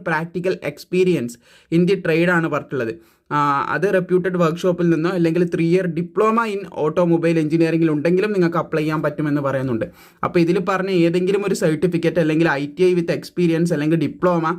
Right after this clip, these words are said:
ഇതിലേതെങ്കിലും ഒരു യോഗ്യത ഉണ്ടെങ്കിൽ അപ്ലൈ ചെയ്യാൻ പറ്റും. പിന്നെ കോൺസ്റ്റബിൾ മോട്ടോർ മെക്കാനിക് പതിനെട്ട് to ഇരുപത്തഞ്ച് വയസ്സ് വരെയുള്ളവർക്ക് അപേക്ഷിക്കാം. പത്താം ക്ലാസ് ആണ് വിദ്യാഭ്യാസ യോഗ്യത.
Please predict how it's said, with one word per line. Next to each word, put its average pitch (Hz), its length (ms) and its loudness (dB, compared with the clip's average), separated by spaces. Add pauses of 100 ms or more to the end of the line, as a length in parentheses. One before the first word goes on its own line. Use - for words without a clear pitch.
(300)
ഇതിലേതെങ്കിലും 220 640 0
ഒരു 202 160 0
യോഗ്യത 175 300 2
ഉണ്ടെങ്കിൽ 156 280 -2
അപ്ലൈ 143 180 -8
ചെയ്യാൻ 131 220 -4
പറ്റും. 113 220 -10 (420)
പിന്നെ 196 160 2 (120)
കോൺസ്റ്റബിൾ 185 520 0 (100)
മോട്ടോർ 190 320 0
മെക്കാനിക് 180 460 0
പതിനെട്ട് 170 320 2
to 180 180 -4
ഇരുപത്തഞ്ച് 175 380 2
വയസ്സ് 175 260 2
വരെയുള്ളവർക്ക് 160 460 0
അപേക്ഷിക്കാം. 165 520 -2
പത്താം 220 440 0
ക്ലാസ് 220 280 -2
ആണ് 196 160 -4
വിദ്യാഭ്യാസ 151 440 -2
യോഗ്യത. 123 340 0